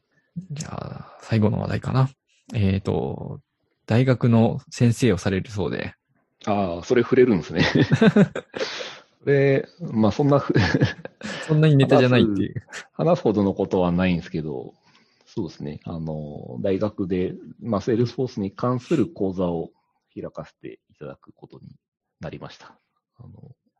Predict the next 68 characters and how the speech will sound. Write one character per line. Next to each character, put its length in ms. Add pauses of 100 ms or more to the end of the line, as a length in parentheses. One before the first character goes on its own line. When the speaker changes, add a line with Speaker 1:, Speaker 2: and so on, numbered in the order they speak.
(180)
Speaker 2:
ま 120
あ、 20
ぜ 140
ひ 120
ご 120
参 160
加 100
く 80
だ 80
さ 80
い 60
と 60
言 100
え 40
な 80
い 40
ん 20
で 60
す 60
け 100
ど、 160
<laughs> 20
あ 60 (380)
の、 100 (960)
Speaker 1:
い 20
や、 120
あ 340
の、 460
Speaker 2:
向 180
け 100
な 40
ん 20
で。 60
Speaker 1:
聴 140
講 180
生 160
と 100
し 120
て。 100 (880)
Speaker 2:
は 80
い。 220 (800)
や 80
っ 20
ぱ、 200
あ 60
の、 280
オ 80
ン 100
ラ 80
イ 60
ン 60
で 80
や 80
る 100
ん 80
で、 180 (280)
Speaker 1:
う 40
ん 40
う 40
ん。 520 (560)
Speaker 2:
学 200
生 140
さ 120
ん 80
し 100
か、 200 (380)
あ 180
の、 540